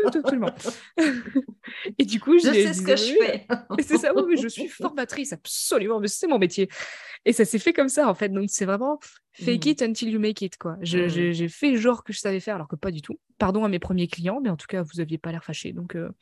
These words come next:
Speaker 2: Non, c'est
Speaker 1: donc
Speaker 2: que t'as, t'as fait le job, ouais, c'est ça. Mhm.
Speaker 1: <laughs> C'est ça. Et, euh, et du coup, à ce moment-là, je suis rentrée en, en mode beast mode. Tu vois, Sandra, genre, euh, je suis devenue un monstre.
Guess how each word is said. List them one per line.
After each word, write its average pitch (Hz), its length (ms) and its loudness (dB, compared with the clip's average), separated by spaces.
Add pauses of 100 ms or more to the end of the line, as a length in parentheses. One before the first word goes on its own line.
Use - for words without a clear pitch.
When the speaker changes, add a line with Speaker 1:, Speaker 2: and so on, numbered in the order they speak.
(320)
Speaker 2:
Non, 175 200 -6
c'est 175 140 -6
Speaker 1:
donc 214 100 2
Speaker 2:
que - 20 2
t'as, 175 300 4
t'as 180 120 -2
fait 196 160 0
le 196 60 -2
job, 220 240 2
ouais, 180 220 -2
c'est 180 120 -14
ça. 180 360 -6
Mhm. 170 280 -8
Speaker 1:
<laughs> - 40 -20
C'est 226 180 2
ça. 202 220 2 (680)
Et, 208 220 6
euh, 180 520 4
et 196 100 2
du 185 160 -2
coup, 269 100 -2
à 277 60 6
ce 240 100 -2
moment-là, 208 160 0
je 220 60 -2
suis - 100 -4
rentrée 175 280 -4
en, - 20 0 (160)
en 165 60 -2
mode 160 420 -2
beast 165 500 -6
mode. 165 520 4 (120)
Tu - 120 -4
vois, 190 100 4
Sandra, 196 320 0
genre, 175 280 2
euh, 151 120 -4 (380)
je - 160 -12
suis - 80 -14
devenue 160 140 -8
un 143 60 -6
monstre. 165 680 -2